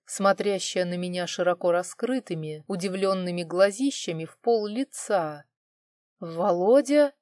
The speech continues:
Я не сразу это замечаю, потому что сосредоточен на её лице,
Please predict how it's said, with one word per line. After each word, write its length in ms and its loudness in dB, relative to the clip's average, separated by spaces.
Я 220 0
не 120 -4
сразу 460 4
это 220 0
замечаю, 960 -2
потому 380 2
что 180 -6
сосредоточен 960 -2
на 60 -2
её 320 -2
лице, 760 -2